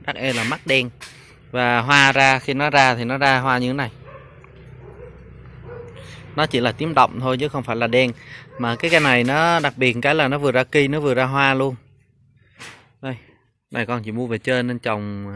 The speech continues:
treo đại đó thì nó không được tốt lắm. Ki thì cắt mấy cành nó bị thúi ra, xong để là nó cũng lên đây.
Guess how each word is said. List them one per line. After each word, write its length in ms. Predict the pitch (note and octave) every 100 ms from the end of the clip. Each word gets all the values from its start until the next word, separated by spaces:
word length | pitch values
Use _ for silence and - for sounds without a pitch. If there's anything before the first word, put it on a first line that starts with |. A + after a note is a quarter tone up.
| G#2
treo 180 | - A#2+
đại 280 | A2 F2+ G#2
đó 120 | B2+
thì 120 | C3+
nó 140 | G#2+ A#2+
không 200 | B2+ A#2
được 160 | -
tốt 160 | D3 E3 -
lắm. 140 | D#3+ - _ _ - - _ _ _ _
Ki 220 | C3+ B2+
thì 120 | A#2+
cắt 200 | A#2+ C#3 -
mấy 160 | C3+ C#3
cành 260 | - A2+
nó 60 | A#2+
bị 100 | B2
thúi 340 | - C#3+ E3+ G3+
ra, 200 | D3+ B2
xong 400 | - B2+ B2+ A#2+
để 260 | - B2+
là 60 | D3
nó 140 | B2+
cũng 140 | C3+ A#2
lên 260 | B2+ B2+
đây. 100 | B2